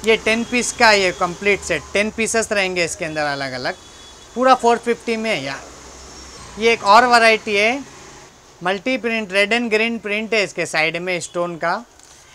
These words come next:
and इसमें बीच में भी stone बैंगल्स है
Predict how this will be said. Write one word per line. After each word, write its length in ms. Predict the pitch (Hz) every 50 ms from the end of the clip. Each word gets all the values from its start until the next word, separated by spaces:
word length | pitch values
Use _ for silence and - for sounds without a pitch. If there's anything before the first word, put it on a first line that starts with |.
| - _
and 120 | 170 180 190
इसमें 340 | 185 170 - - 214 214 202 - _ _ _ _ -
बीच 220 | 170 202 220 208 220
में 160 | 226 233 233 214
भी 140 | 240 226
stone 360 | - - - 214 214 220 220 214
बैंगल्स 500 | 208 202 202 202 196 202 196 185 - 190
है 160 | 196 214